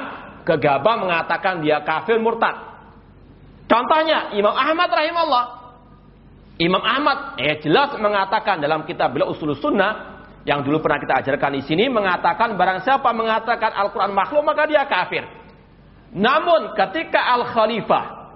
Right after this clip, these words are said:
Al-Ma'mun mengatakan Al-Quran makhluk, bahkan lebih dari itu, menjadikannya sebagai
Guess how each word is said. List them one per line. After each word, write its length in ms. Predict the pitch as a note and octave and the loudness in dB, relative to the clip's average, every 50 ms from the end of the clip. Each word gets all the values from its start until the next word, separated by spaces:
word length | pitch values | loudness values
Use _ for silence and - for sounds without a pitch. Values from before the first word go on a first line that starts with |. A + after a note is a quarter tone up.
| - | -4
Al-Ma'mun 800 | - F3+ G3+ A3+ B3 A#3+ A#3+ B3 B3 F#3+ - C4 E4 F4+ E4 B3+ C#3 - - - - - - - - - | 0 0 0 2 0 2 2 2 0 0 0 2 4 4 4 2 0 -6 -12 -14 -16 -16 -20 -16 -6 0
mengatakan 800 | F#3 G#3 A#3 B3 A#3+ A#3 A#3+ - - E4 F4+ E4+ - D#4 C#4+ A3+ | 0 2 2 2 0 0 0 0 0 0 0 2 0 -2 0 0
Al-Quran 480 | A3+ A#3+ A#3+ A#3+ D4+ D#4 D4 D#4+ E4 E4+ | 0 -2 0 0 2 2 2 2 2 2
makhluk, 440 | D#4+ C#4+ B3 - A#3 A#3 A#3+ B3+ B3 - - - - - - - - - - - - - | 2 2 2 2 4 4 4 4 2 -2 -14 -16 -16 -18 -20 -20 -20 -20 -20 -12 0 0
bahkan 320 | D#3+ E3 - A3 G#3+ A3 | 0 0 2 0 0 0
lebih 260 | C4+ _ - - F#4+ F#4 | -2 _ 0 0 0 4
dari 240 | F#4 F4 F4+ F4 E4+ E4+ | 2 2 2 2 -2 -6
itu, 200 | E4+ F4 C#4+ F3 A#2 - - - - - - | -2 0 0 0 0 -2 -14 -18 -20 -16 -6
menjadikannya 720 | A3 A3+ A3 F#3+ G3+ F#3+ G3 G3+ G#3+ C4 D#4 E4+ D4+ - | -2 0 2 2 2 2 0 0 0 0 2 2 0 0
sebagai 320 | C#4 A#3 A3 A3 G3+ A#3 | 0 2 2 2 2 2